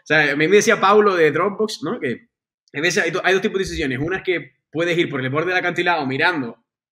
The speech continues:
y dices, "¿Salto o no salto? ¿Salto o no salto? ¿Salto o no salto?". Y hay otra donde tienes que saltar y si se abre el paracaídas bien y si no, pues ya veremos qué pasa. Pero te puedo asegurar que no te vas a matar. Eso seguro. Y en cualquier caso, nadie salió vivo de este juego, ¿no? Como dicen.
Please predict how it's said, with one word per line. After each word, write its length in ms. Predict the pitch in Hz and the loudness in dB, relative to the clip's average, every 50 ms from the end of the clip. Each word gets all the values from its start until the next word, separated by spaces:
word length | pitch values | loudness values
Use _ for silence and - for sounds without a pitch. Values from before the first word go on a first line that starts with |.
| _ - | _ -12
y 120 | 123 131 | -8 -8
dices, 180 | 123 123 117 - | -8 -8 -4 -2
"¿Salto 240 | - 269 269 - | -2 -2 -2 -2
o 40 | 226 | -6
no 60 | 170 | -6
salto? 260 | 156 147 107 101 _ _ | -6 -12 -14 -16 _ _
¿Salto 300 | _ - 214 262 240 - | _ -8 -8 -8 -8 -8
o 20 | 233 | -14
no 60 | 175 | -12
salto? 260 | 156 160 123 113 _ _ | -10 -10 -12 -12 _ _
¿Salto 200 | - 226 285 - | -12 -12 -12 -12
o 60 | - | -12
no 20 | 135 | -14
salto?". 180 | 131 135 - _ - - - - | -14 -16 -18 _ -20 -20 -12 -4
Y 60 | 131 | -2
hay 120 | 143 156 175 | 0 2 2
otra 200 | 202 202 220 214 | 2 4 4 2
donde 440 | 196 175 160 156 147 143 139 139 - - _ _ _ _ _ _ _ _ _ _ _ _ _ _ _ _ | 2 0 -2 -2 -2 0 -2 -2 -6 -10 _ _ _ _ _ _ _ _ _ _ _ _ _ _ _ _
tienes 240 | - 175 196 214 | -2 0 0 0
que 80 | - - | 0 0
saltar 460 | 220 220 220 214 - 247 277 427 415 - | 0 0 0 2 2 2 2 2 -2 -2
y 80 | 170 147 | -6 -8
si 120 | - 143 | -6 -4
se 80 | 135 156 | -2 0
abre 140 | 175 208 | 0 0
el 60 | 226 220 | 0 0
paracaídas 380 | 226 220 214 220 214 214 214 | 0 2 4 4 4 4 4
bien 220 | 208 214 240 277 302 | 2 0 0 0 -2
y 100 | - - | -6 -8
si 140 | - 139 | -6 -6
no, 120 | 135 180 233 | -6 -4 -2
pues 120 | 240 220 | -2 0
ya 60 | 240 | 0
veremos 200 | 269 269 285 240 | 0 0 -2 -4
qué 80 | - 160 | -4 0
pasa. 260 | - 233 233 - - - _ _ _ _ _ - | -2 -2 -2 -2 -8 -12 _ _ _ _ _ -4
Pero 100 | - 165 | -2 0
te 80 | 156 170 | 0 2
puedo 120 | 180 233 | 2 2
asegurar 280 | 247 302 285 277 330 403 | 2 2 0 0 -2 -2
que 80 | - 262 | 0 0
no 100 | 226 208 | -2 0
te 60 | 214 | 0
vas 120 | 202 196 | 0 -2
a 40 | 202 | -2
matar. 300 | 370 285 - - - - _ _ _ _ - 175 | -2 -4 -6 -6 -12 -14 _ _ _ _ -6 -6
Eso 120 | 190 262 | -4 -2
seguro. 480 | 247 220 160 151 143 117 110 - - _ _ _ _ _ | -2 -2 -2 -2 -4 -6 -6 -10 -16 _ _ _ _ _
Y 80 | - 151 | -2 -2
en 40 | 156 156 | 0 0
cualquier 200 | 196 190 240 214 | 0 -2 -2 -2
caso, 220 | - 294 277 254 | -2 -2 0 2
nadie 240 | 226 226 226 233 240 | 2 4 4 4 2
salió 320 | 233 - 190 196 208 214 208 | 2 0 0 2 2 2 2
vivo 240 | 214 214 208 208 | 0 0 0 0
de 80 | 202 196 | -2 -2
este 140 | 196 - 156 | -2 -4 -4
juego, 300 | 143 170 165 147 139 143 | -2 -2 -4 -2 -2 -4
¿no? 120 | 165 165 | -4 -4
Como 160 | 147 143 139 | -4 -4 -4
dicen. 320 | 143 147 143 135 113 113 | -2 -2 -4 -4 -8 -12